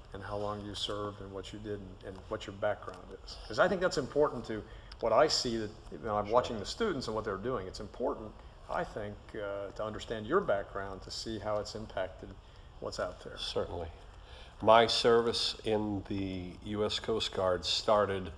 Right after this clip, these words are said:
Speaker 2: in nineteen seventy-six, shortly right after high school. I, uh, went to the recruiter's office, and all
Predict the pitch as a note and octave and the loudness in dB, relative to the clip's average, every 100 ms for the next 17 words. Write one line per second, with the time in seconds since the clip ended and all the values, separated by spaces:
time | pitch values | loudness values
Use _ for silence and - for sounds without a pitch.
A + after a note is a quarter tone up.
0 | - - - - - - G2 F#2+ F#2 F#2 | -14 -18 -16 -18 -16 0 4 4 4 4
1 | G2 G2 - G#2+ F#2+ F#2 - G2+ G2 F#2+ | 4 4 -2 0 0 0 2 2 0 -2
2 | - - E2+ E2+ - - - - - - | -4 -2 -2 -2 -4 -6 -6 -10 -16 -18
3 | - - - - - - G2 F#2 F#2 F2+ | -18 -16 -16 -16 -8 -2 0 0 -4 -4
4 | F#2 F#2+ G2 - F2+ G2 F2 - F#2 F2 | 0 2 2 2 2 4 2 -2 -2 -2
5 | F2+ - - - - - - - - - | -4 -8 -16 -18 -16 -16 -16 -16 -14 -16
6 | - - - - - F2+ F#2+ F2+ F2 F2+ | -16 -18 -18 -14 -10 -6 -2 -2 -2 -4
7 | F2 E2+ E2+ E2+ - - - - - - | -2 -2 -4 -8 -14 -16 -18 -20 -18 -6
8 | G#2+ G#2+ G#2+ - - G2+ G2 F#2+ F2+ F#2 | 6 8 8 4 0 0 0 0 0 -2
9 | - B2 G#2+ G2 F2 G2 F2+ F2 G#2+ F#2+ | 2 4 4 4 6 8 8 8 4 2
10 | - G2 F#2 F2+ F2+ F2+ G2+ G#2 A2 G#2 | 4 2 2 0 -2 6 10 12 10 8